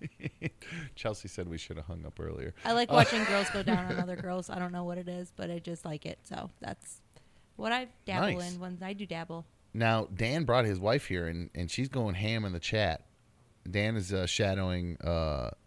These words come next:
Speaker 1: uh, Larry right now. Is that your Allie Rose, right?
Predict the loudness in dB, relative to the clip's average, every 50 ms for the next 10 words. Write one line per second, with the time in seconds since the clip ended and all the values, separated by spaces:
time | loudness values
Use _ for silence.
0 | _ -6 -2 0 0 2 4 4 4 6 6 6 4 4 2 2 0 -2 -4 -6
1 | -6 -6 -6 -8 -10 -16 -20 -20 -20 -20 _ _ _ _ _ -20 -20 -20 _ _
2 | -20 _ _ _ -4 2 2 2 2 2 0 0 0 4 6 6 6 6 6 4
3 | 4 4 4 4 2 2 0 0 -2